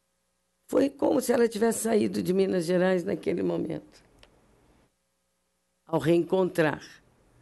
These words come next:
não é? Então,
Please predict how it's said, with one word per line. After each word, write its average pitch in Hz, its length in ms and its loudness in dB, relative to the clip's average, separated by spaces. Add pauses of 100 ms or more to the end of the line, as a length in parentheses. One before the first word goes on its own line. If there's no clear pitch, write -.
(840)
não 147 100 2
é? 151 300 2 (1300)
Então, 214 720 2